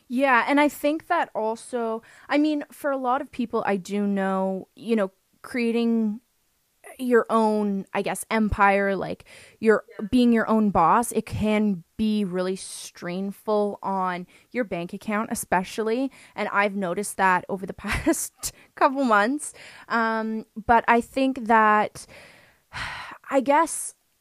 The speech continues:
you have to lose a little to gain a little. So even if that means, you know, you're gonna be living with,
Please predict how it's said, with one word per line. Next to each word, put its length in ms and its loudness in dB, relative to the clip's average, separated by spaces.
you 200 -2
have 400 -8
to 640 -6
lose 340 0
a 60 6
little 380 6
to 160 0
gain 600 2
a 80 2
little. 400 2
So 260 4
even 400 0
if 320 -2
that 220 2
means, 680 0
you 160 2
know, 220 4
you're 280 0
gonna 180 2
be 160 2
living 640 0
with, 560 -2